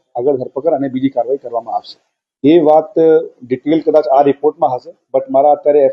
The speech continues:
આઈ આર નું ડિટેલ અવલોકન બાકી છે, કે આ મેં આપ જે વાત કરી, મેં ઇન્સ્પેક્શનમાં થોડા ગોઠવતા, મને બસ એટલું શોર્ટ માહિતી કરજણ પોલીસ તરફથી મળી હતી કે જે મેં આપને સમગ્ર રજૂ કર્યા.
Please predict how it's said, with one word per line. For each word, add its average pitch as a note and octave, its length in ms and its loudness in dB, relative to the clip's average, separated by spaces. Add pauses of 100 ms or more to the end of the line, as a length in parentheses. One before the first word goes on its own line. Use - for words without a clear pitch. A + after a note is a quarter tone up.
આઈ C#3+ 60 4
આર D3 40 2
નું D3 100 -4
ડિટેલ C#3+ 220 -6
અવલોકન C#3 300 -2
બાકી A#2+ 300 -6
છે, D#3 80 -20
કે - 260 -4
આ C3+ 60 4 (160)
મેં B2+ 200 -2
આપ C3 140 -4
જે C3 80 2
વાત C3+ 240 0
કરી, B2+ 140 -6
મેં B2+ 60 -14
ઇન્સ્પેક્શનમાં C3 500 -4
થોડા C3 180 -2
ગોઠવતા, B2 400 -6
મને C3 160 -4
બસ C#3 160 -6
એટલું D#3+ 360 -2
શોર્ટ C#3+ 340 0
માહિતી C#3 280 -2
કરજણ C3+ 240 -4
પોલીસ C3+ 280 -12
તરફથી C3 200 -4
મળી C#3 200 -2
હતી C3+ 180 -12
કે C3+ 140 -20
જે B2+ 100 -4
મેં B2+ 80 0
આપને C3 140 -4
સમગ્ર C3+ 260 -4
રજૂ A#2 140 -2
કર્યા. F#2 260 -20